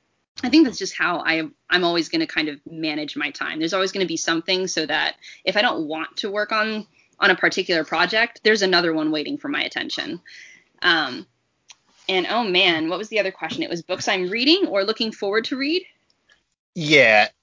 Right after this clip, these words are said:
Speaker 2: either one or, like, a mixture of both, maybe, like, uh, two or three of them.
Speaker 1: Okay. Um, right now I'm reading Rebecca Roanhorse's,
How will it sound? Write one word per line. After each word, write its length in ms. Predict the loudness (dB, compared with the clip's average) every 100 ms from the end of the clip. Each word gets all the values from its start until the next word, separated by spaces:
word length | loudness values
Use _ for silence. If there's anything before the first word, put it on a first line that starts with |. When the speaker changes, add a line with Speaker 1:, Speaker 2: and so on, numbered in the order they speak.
| _
Speaker 2:
either 360 | -4 0 0 0
one 420 | 2 2 2 0
or, 140 | 2
like, 180 | 2 2
a 60 | -2
mixture 520 | 2 2 2 0 -2
of 160 | -2 0
both, 320 | 2 0 -2
maybe, 280 | -4 0 4
like, 300 | 4 4 2
uh, 220 | 0 0 -4
two 240 | -4 -2
or 100 | -4
three 340 | -6 -12 -10
of 120 | -10 -12
them. 240 | -20 -20 _ -20 -20 -6
Speaker 1:
Okay. 300 | -2 2 0 -2 -14 -20 -2
Um, 300 | 2 2 0
right 240 | -4 -2 0
now 280 | 0 0 -2
I'm 180 | -6 -6
reading 440 | -4 -2 -2 -2
Rebecca 340 | 0 0 0
Roanhorse's, 880 | 2 2 2 -2 -2 0 0 0 -4